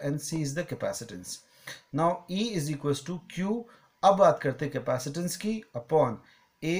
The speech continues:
epsilon naught D upon D। तो हम लोगों ने बोला ये जो वैल्यू आई क्या है, where A is the area of the capacitor। Is this clear? तो इस D से बेटा ये D कैंसिल हो गया, तो क्या बचा?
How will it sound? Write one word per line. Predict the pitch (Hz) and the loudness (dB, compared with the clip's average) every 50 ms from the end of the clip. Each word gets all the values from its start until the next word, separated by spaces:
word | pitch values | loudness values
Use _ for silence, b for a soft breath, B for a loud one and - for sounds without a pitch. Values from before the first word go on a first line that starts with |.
| 202 196 - | -2 -4 -8
epsilon | 139 - - - 139 135 135 135 135 131 | -8 -8 -4 -4 -2 0 0 0 0 0
naught | 131 131 131 127 113 110 | 0 0 -2 -2 -4 -4
D | 139 160 185 202 202 - _ - | -4 -4 -4 -4 -8 -12 _ -14
upon | - - - 151 160 190 233 269 254 B B B B B B B - | -12 -6 -2 2 4 4 4 4 2 B B B B B B B -10
D। | 123 131 156 156 135 107 101 - - - | -6 -2 0 0 0 -2 -4 -10 -8 -8
तो | 127 | -6
हम | - 127 139 156 | -4 -2 -2 0
लोगों | 156 151 143 156 | 0 2 2 2
ने | 143 143 | 2 2
बोला | 131 127 135 143 160 190 190 B B B B B B | 0 2 2 2 2 2 2 B B B B B B
ये | 156 202 | -4 -2
जो | 190 208 214 190 | 2 4 4 6
वैल्यू | 165 147 147 147 | 6 6 4 4
आई | 143 139 139 139 | 4 4 2 2
क्या | - 143 147 | 4 4 6
है, | 185 226 196 | 6 6 6
where | 156 147 147 147 - | 4 4 2 2 -2
A | 143 143 151 151 147 | -4 -2 0 0 0
is | 135 | 0
the | 127 147 135 | 0 -2 -2
area | 120 120 120 120 131 151 156 | -2 -4 -4 -2 0 0 0
of | 147 | 0
the | 156 165 | -2 -2
capacitor। | 160 170 160 165 165 147 170 156 160 170 170 160 - - | -2 0 0 2 0 0 0 -2 -2 -4 -4 -6 -8 -8
Is | 123 117 | -6 -4
this | 143 170 151 - | -2 -4 -4 -2
clear? | - 220 226 233 233 233 B B B B B B | 0 2 4 2 2 0 B B B B B B
तो | - 185 - - | -10 -10 -6 -2
इस | 202 208 190 165 | -2 -2 -2 0
D | 175 202 202 | -2 -2 -2
से | 190 - 220 | 0 0 0
बेटा | 208 202 202 196 | 0 2 2 0
ये | 196 196 180 | 0 0 -4
D | 175 190 | -4 -4
कैंसिल | 175 185 180 170 - 214 196 | -2 -2 -2 -2 -2 -2 -2
हो | 185 190 | 0 0
गया, | 190 202 190 | 2 2 2
तो | 151 151 139 | 2 0 0
क्या | 147 160 | 0 2
बचा? | 156 165 160 160 185 185 | 2 2 2 0 -2 -4